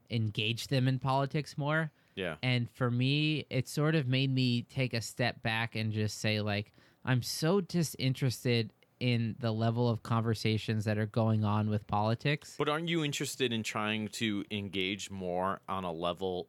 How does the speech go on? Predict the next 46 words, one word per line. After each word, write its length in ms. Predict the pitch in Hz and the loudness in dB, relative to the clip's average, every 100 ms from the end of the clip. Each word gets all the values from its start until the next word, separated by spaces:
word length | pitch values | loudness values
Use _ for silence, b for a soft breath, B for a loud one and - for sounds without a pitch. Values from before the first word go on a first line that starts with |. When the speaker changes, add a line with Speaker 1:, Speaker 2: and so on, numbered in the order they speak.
| - | -10
Speaker 2:
that 160 | 90 80 | -6 -6
is 40 | - | -2
Speaker 1:
I'm 160 | 165 | -4
trying 220 | 196 226 | -2 -2
to 80 | 208 | 0
Speaker 2:
meaningful? 200 | 135 139 | -2 -2
Speaker 1:
speak, 200 | 131 135 | -2 -2
Speaker 2:
'Cause 100 | - | -2
Speaker 1:
I'm 80 | 165 | -2
Speaker 2:
I 60 | - | 0
Speaker 1:
trying 140 | 220 | 0
to 60 | 208 | -2
Speaker 2:
am. 60 | |
Speaker 1:
speak 240 | 110 180 170 | -2 -4 -2
on 160 | 165 | -2
a 20 | 139 | 0
more 240 | 131 135 | 0 0
zoomed 340 | 107 120 120 127 | 0 -2 -2 0
out 180 | 135 | -2
level. 280 | - 160 180 | -2 -6 -2
Speaker 2:
Yeah, 160 | 190 92 | -2 -2
that's 160 | 87 135 | -2 0
Speaker 1:
In 60 | 156 | 2
Speaker 2:
what 40 | |
I 20 | |
Speaker 1:
other 80 | 180 | 2
Speaker 2:
mean, 60 | 190 | 2
Speaker 1:
words, 220 | 175 131 | 2 2
Speaker 2:
I 60 | 156 | 2
Speaker 1:
I 20 | |
don't 80 | 165 | 2
Speaker 2:
am. 20 | |
Speaker 1:
have 140 | 165 160 | 0 -2
the 100 | 156 | 0
energy 340 | 135 139 143 | 0 0 0
to 80 | 127 | 0
get 160 | 120 120 | 0 0
into 220 | 120 123 | 0 0
the 100 | 113 | -2
details. 500 | 104 113 - 135 139 | 0 -2 0 2 2
Let's 140 | 135 | 0
say 120 | - 139 | -2 -2
the 100 | 113 | 0
details 480 | 123 123 131 120 | -2 -2 0 -2
are, 80 | 117 | -2
like, 260 | 107 92 | -4 -6